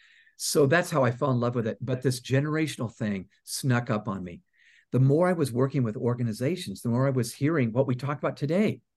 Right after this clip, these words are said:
Older people are going, "Kids are so, uh, can't stand it. We're gonna have to wait for the next batch to come through," you know? I actually had a person say that. "Forget the millennials. I'm waiting for Gen Z." You know, I'm going, "No, you can't do that."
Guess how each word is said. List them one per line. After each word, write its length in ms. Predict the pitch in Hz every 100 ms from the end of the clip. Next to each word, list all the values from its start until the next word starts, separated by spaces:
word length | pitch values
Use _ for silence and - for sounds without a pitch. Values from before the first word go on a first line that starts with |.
| _ _ _ -
Older 260 | 139 160
people 300 | 143 156 151
are 20 | 123
going, 200 | 120 110
"Kids 340 | - 185 180
are 80 | 131
so, 460 | 104 - 196 180 135 120
uh, 240 | 151 151 127
can't 320 | 127 185 127
stand 480 | - - 175 190 175
it. 100 | 110
We're 120 | 156
gonna 160 | 175 165
have 160 | 156
to 100 | 131
wait 300 | 101 135 202
for 100 | 143
the 80 | 120
next 280 | 123 160 -
batch 400 | 101 117 101 -
to 80 | 107
come 220 | 113 107
through," 240 | 104 95 76
you 140 | 113
know? 200 | 131 - 165 -
I 60 | 175
actually 220 | 202 214
had 100 | 214
a 60 |
person 320 | - 185 180 135
say 160 | 156
that. 220 | 160 110 - - -
"Forget 260 | 147 180 190
the 60 |
millennials. 420 | 175 151 147 135
I'm 140 | 135 147
waiting 200 | 156 131
for 80 | 135
Gen 220 | 135 127
Z." 100 | 117
You 140 | 104 120
know, 140 | 135
I'm 160 | 131 127
going, 200 | 123 131
"No, 440 | 240 220 202 202
you 140 | 156 151
can't 280 | - 127 104
do 140 | 143
that." 280 | 147 139